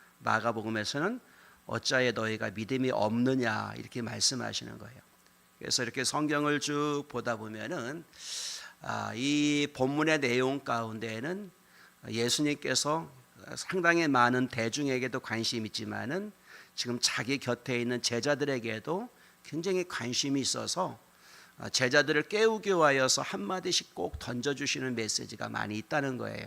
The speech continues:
그래서 이것은, 아,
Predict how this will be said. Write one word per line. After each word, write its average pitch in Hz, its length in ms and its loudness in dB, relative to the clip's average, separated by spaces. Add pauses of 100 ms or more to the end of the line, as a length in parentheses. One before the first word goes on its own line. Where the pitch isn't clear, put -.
(680)
그래서 123 260 0
이것은, 120 640 0 (480)
아, 107 320 -2